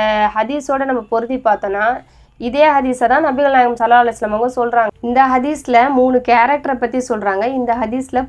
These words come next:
பொதுவா சாதாரணமா எல்லா மனுஷங்கள்லயுமே விளம்பரத்திற்காக யாரு வந்து அவங்க நற்செயல் புரிகிறார்களோ, அவங்கள அல்லாஹ் விளம்பரப்படுத்துவான்.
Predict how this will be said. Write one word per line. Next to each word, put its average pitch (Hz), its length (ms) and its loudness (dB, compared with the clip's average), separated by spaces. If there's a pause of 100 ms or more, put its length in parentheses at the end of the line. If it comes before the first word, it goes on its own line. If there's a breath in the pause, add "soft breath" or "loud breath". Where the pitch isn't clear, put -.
பொதுவா 254 540 2 (300)
சாதாரணமா 240 680 0
எல்லா 254 320 -2
மனுஷங்கள்லயுமே 226 1040 -2 (480 soft breath)
விளம்பரத்திற்காக 285 1200 2
யாரு 247 520 2
வந்து 233 560 -2 (380 soft breath)
அவங்க 226 300 2
நற்செயல் 226 480 -2
புரிகிறார்களோ, 226 680 0 (140)
அவங்கள 214 240 -2
அல்லாஹ் 202 360 0
விளம்பரப்படுத்துவான். 208 1000 -2